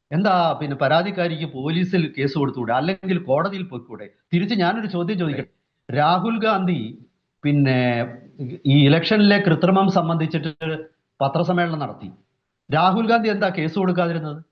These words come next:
ഇലക്ഷൻ കമ്മീഷൻ ഒരു സത്യവാങ്മൂലം എന്താ കൊടുക്കാതിരുന്നത്?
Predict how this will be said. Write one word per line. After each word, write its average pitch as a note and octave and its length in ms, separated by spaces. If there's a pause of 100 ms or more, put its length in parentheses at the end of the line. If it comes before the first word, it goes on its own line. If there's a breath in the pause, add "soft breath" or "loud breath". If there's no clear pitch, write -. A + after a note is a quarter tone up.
(720)
ഇലക്ഷൻ F#3 340
കമ്മീഷൻ G#3 460
ഒരു G3 360 (100)
സത്യവാങ്മൂലം G3+ 580
എന്താ F3+ 160
കൊടുക്കാതിരുന്നത്? D#3+ 840